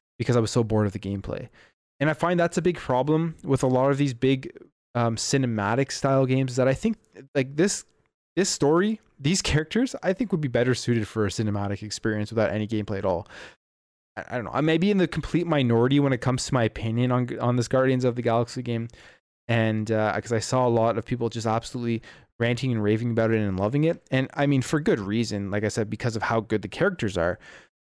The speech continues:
I just, if they make a second one and it's the exact same in terms of gameplay, I, I don't know what I'll do. I may just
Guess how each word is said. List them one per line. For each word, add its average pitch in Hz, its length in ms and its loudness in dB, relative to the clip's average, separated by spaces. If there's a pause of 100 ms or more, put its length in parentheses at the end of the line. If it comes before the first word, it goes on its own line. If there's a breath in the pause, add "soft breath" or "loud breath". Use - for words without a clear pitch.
(760)
I 135 120 0
just, 151 280 0
if 139 100 -2
they 139 100 2
make 156 200 2
a 135 60 0
second - 460 0
one 180 220 2
and 127 180 2
it's - 180 -2
the 127 280 -2
exact 117 400 0
same 127 240 2
in 117 60 0
terms 120 220 0
of 110 140 -12
gameplay, 170 540 0 (960)
I, 117 240 -2
I 123 120 -2
don't 160 120 2
know 165 80 4
what 151 100 4
I'll 123 80 4
do. 139 220 4
I 110 60 0
may 123 180 2
just 135 240 0